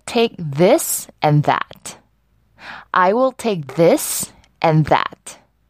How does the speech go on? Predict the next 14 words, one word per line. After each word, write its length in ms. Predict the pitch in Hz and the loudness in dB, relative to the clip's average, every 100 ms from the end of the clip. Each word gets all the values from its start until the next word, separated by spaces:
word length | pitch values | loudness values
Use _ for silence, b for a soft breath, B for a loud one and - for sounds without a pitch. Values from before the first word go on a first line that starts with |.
| _ | _
자, 240 | - 165 - | -4 -4 0
I 320 | 170 190 214 | 2 2 2
will 380 | 202 220 247 240 - | 0 2 2 0 -2
take, 320 | 269 277 277 | 0 0 0
가져갈게요. 960 | - 156 196 214 214 202 214 233 254 | -2 0 2 4 2 0 0 2 2
This, 500 | 170 135 220 214 - - | 2 2 2 0 -8 -6
이것이죠. 640 | 170 185 185 - 185 285 370 B B B | -4 0 0 0 0 0 0 B B B
This 540 | 160 170 247 - - - | -2 2 2 0 -8 -6
and 400 | 165 165 175 151 | -2 0 2 2
that, 520 | 165 156 143 - - - | 2 2 0 -8 -20 -16
저것. 500 | - 143 139 151 - _ _ B B B B - | -4 -2 2 0 0 _ _ B B B B -2
요거랑요, 640 | 220 269 285 311 381 233 - | 2 2 2 2 2 2 -4
저거 340 | - 220 247 | 0 2 4
주세요 680 | 262 208 185 208 220 226 165 | 0 -2 -2 2 4 2 0